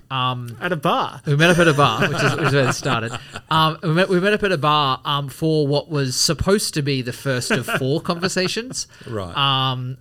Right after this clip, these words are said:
Speaker 1: uh, you know, and, and Jacob had, you know, this list of questions that I'm, I'm sure some, some well-meaning, uh, lecturer had given you. "Here are the questions you ask a non-Christian." Um,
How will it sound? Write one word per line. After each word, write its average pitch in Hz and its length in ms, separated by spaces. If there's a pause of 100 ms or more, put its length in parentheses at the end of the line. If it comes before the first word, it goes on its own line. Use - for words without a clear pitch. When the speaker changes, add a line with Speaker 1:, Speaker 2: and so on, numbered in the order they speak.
Speaker 1:
uh, 139 120
you 143 180
know, 123 140
and, 127 180
and 139 320
Jacob 127 260
had, 117 220
you 117 80
know, 107 40
this 107 180
list 104 180
of 101 100
questions 156 520
that 123 100
I'm, 123 140
I'm 127 120
sure 123 280
some, 123 400
some 123 260
well-meaning, 117 640
uh, 107 360 (120)
lecturer 123 460
had 127 140
given 123 260
you. 120 120
"Here 202 140
are 208 40
the 175 100
questions 185 400
you 139 120
ask 151 220
a 131 60
non-Christian." 147 640 (500)
Um, 160 340